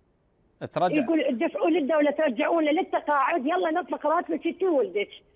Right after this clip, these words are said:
Speaker 2: فولد رجلي معاندين هم وامهم.
Speaker 1: طيب، انت الان ايش موقفك؟ ايش ت-، ايش ت-، تريدين تعملين؟
Speaker 2: انا قلت اخذ سلفه بنتي، تاخذ سلفه بنتي معنا.
Speaker 1: سلفه، ها؟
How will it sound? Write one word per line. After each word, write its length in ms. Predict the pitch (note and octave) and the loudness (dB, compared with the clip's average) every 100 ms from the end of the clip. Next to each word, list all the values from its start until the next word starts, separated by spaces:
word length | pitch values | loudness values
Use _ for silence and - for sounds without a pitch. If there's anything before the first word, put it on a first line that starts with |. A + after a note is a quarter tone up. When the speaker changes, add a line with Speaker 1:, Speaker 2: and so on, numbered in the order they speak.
| _ _ - | _ _ -2
Speaker 2:
فولد 440 | C#4 D#4+ G#4+ A#4 | 0 2 2 2
رجلي 500 | F4 F4 B3+ G4+ F#4 | 2 2 2 0 0
معاندين 560 | D#4 - E4+ C#4 F#4 G4+ | -2 0 -2 0 0 0
هم 180 | F4 C#4 | 2 2
وامهم. 560 | B3 A3 A3 F#3+ F3+ F3 _ _ _ _ - | 2 0 -2 -4 -4 -8 _ _ _ _ -2
Speaker 1:
طيب، 300 | D3+ A#2 F2 - | -2 -2 -6 -8
انت 200 | F3+ E3 | -8 -4
الان 260 | F#3+ G3+ G3+ | -2 0 -2
ايش 180 | F#3 F#3+ | -4 -4
موقفك؟ 440 | F3 F3 D#3 - | -4 -2 -8 -6
ايش 280 | D#3 F#3+ - | -4 -4 -6
ت-، 100 | - | -6
ايش 300 | - G3+ - | -4 -4 -4
ت-، 100 | F#3 | -4
تريدين 600 | F#3+ - F3 E3 E3 D#3+ | -4 -4 -4 -2 -2 0
تعملين؟ 560 | E3 D#3 D#3+ D3+ D3 C#3+ - _ _ _ _ _ _ _ _ _ _ _ _ _ _ F4 | 0 0 -2 -2 -4 -6 -14 _ _ _ _ _ _ _ _ _ _ _ _ _ _ -2
Speaker 2:
انا 300 | E4+ C#4+ C#4+ | 0 2 0
قلت 340 | B3 E4+ D#4+ | 0 -2 0
اخذ 320 | D#4+ F4 F4 - | 0 0 0 0
سلفه 260 | F#4+ - D4 | -2 0 -2
بنتي، 240 | E4 D4+ | -2 -2
تاخذ 300 | D4 C#4+ D4 C#4+ | 0 0 2 0
سلفه 240 | E4+ - C4+ | -2 0 0
بنتي 280 | D4+ - | 0 0
معنا. 540 | B3+ B3 D4 B3+ A3+ B3 _ | 0 2 0 0 0 -4 _
Speaker 1:
سلفه، 460 | - - F3 C3+ B2+ | -14 -2 0 2 0
ها؟ 240 | C3 F3+ | 0 -2